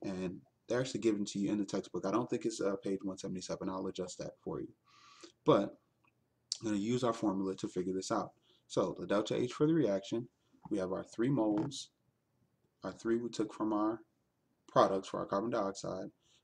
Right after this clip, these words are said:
which is negative three hundred ninety-three point five kilojoules, plus four moles, four times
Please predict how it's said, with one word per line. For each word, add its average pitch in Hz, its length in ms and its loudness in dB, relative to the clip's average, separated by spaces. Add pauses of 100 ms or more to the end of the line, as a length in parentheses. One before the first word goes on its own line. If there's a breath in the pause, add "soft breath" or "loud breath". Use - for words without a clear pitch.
which 101 120 -10
is 92 100 -2
negative 98 520 -2
three 107 120 0
hundred 98 220 -2
ninety-three 98 500 -2
point - 240 -8
five 92 240 -2
kilojoules, 107 580 0 (200)
plus 110 540 2 (680)
four 156 340 10
moles, 104 580 0 (160)
four 117 220 2
times 104 580 -4